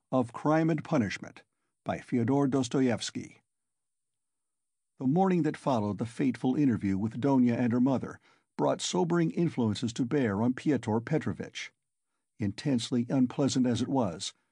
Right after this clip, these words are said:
he was forced little by little to accept as a fact beyond recall what had seemed to him only the day before fantastic and incredible. The black snake of wounded vanity had been gnawing at his heart all night.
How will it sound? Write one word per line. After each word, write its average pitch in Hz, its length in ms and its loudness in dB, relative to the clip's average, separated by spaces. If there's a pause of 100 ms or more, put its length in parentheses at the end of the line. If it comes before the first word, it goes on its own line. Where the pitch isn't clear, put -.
(180)
he 147 100 0
was 135 160 2
forced 151 560 0
little 151 260 2
by 143 200 2
little 110 460 0
to 131 180 0
accept 131 420 -2
as 123 100 0
a 123 80 -2
fact 131 460 -2
beyond 135 420 4
recall 117 560 -2 (300)
what 147 160 0
had 131 160 -2
seemed 175 320 0
to 120 100 -2
him 120 200 2
only 147 260 2
the 135 140 0
day 139 220 2
before 120 680 -4
fantastic 131 880 -2
and 139 140 0
incredible. 147 640 -2 (960)
The 110 80 -6
black 113 400 0
snake 123 340 0
of 101 140 -4
wounded 117 340 2
vanity 98 540 0
had 120 180 -2
been 123 220 4
gnawing 110 360 2
at 117 120 0
his 123 140 -2
heart 110 300 -2
all 123 280 0
night. 127 320 -2